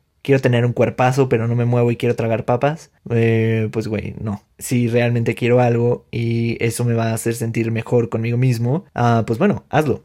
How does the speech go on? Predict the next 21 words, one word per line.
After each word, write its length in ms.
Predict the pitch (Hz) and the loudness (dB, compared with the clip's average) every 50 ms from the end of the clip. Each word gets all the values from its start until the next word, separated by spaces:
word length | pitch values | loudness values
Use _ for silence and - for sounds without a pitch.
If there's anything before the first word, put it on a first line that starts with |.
| _ - | _ -4
Lo 180 | 127 131 127 120 | -2 0 2 2
mismo 440 | 127 127 123 120 131 131 131 127 | 2 0 0 2 2 4 4 4
de 140 | 127 123 117 | 4 4 2
que 300 | - 123 113 113 110 - - | 0 -2 -2 -2 -2 -2 -2
en 120 | - 117 | -2 -2
el 100 | 113 110 | 0 0
empleo, 460 | 113 110 113 - 120 117 117 117 120 143 | -2 -2 -2 0 2 4 4 4 4 2
o 140 | 143 - | 0 -2
sea, 200 | - - 113 110 | -6 -6 -6 -6
no 160 | 113 113 117 113 | -4 -4 -4 -6
estoy 240 | 117 - - 117 | -6 -4 -2 -2
diciendo 360 | 117 113 113 117 113 113 117 113 | -2 -2 -4 -4 -4 -4 -4 -4
de 160 | 113 110 - | -4 -6 -6
que 400 | - 107 107 - 71 - - - _ _ _ - | -4 -4 -4 -4 -6 -10 -12 -16 _ _ _ -16
si 180 | - - 113 | -12 -10 -8
quieres 260 | 101 - 113 113 113 117 | -4 -2 -2 0 0 -2
emprender, 460 | 107 101 107 107 113 117 113 107 - - | -4 -4 -4 -4 -2 -2 -2 -4 -4 -4
no 120 | 113 113 | -4 -4
emprendas, 540 | 110 107 110 110 110 113 117 123 131 - - | -2 -2 -2 -4 -4 -4 -4 -6 -8 -8 -8
no, 200 | - 110 117 - | -6 -6 -6 -6
adelante, 640 | - 110 110 107 110 113 117 120 - - 135 - | -6 -6 -4 -4 -4 -4 -4 -4 -4 -4 -6 -6